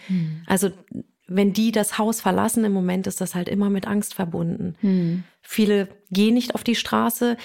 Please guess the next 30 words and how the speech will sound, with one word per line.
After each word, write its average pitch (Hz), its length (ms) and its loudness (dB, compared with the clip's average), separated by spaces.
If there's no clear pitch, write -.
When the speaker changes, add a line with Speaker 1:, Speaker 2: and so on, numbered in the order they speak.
Speaker 2:
Viele 202 260 2
waren 190 220 4
vor 208 140 0
zwölf, 190 260 0
dreizehn 185 360 2
Jahren 190 220 2
noch 214 120 0
bei 190 100 0
der 185 160 2
grünen 240 580 2
Welle 233 560 2
mit 240 220 0
auf 220 160 -2
der 233 100 2
Straße. 214 640 2
Speaker 1:
Mhm. 175 340 0
Speaker 2:
Meine 196 160 4
Cousine 196 340 2
und 190 60 2
mein 185 120 2
Onkel 202 260 2
haben 190 120 2
auch 185 120 0
ein 196 80 2
bisschen 190 260 0
was 175 140 0
abbekommen, 240 720 2
also 208 160 0
mit 208 140 2
Schlagstöcken. 226 680 0